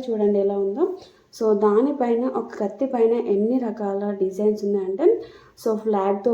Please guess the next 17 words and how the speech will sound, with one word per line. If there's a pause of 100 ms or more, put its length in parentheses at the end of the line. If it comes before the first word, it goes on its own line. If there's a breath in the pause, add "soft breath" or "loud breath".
పాటు (400)
వార్
అప్పుడు
జరిగింది
ఏవేవి
ఉన్నాయో, (120)
so
అవి (100)
మొత్తం
ఆ (580 loud breath)
తల్వార్
ఉంటుంది
కదా,
దానిపైన (100)
డిజైన్
అయితే
వేశారనమాట.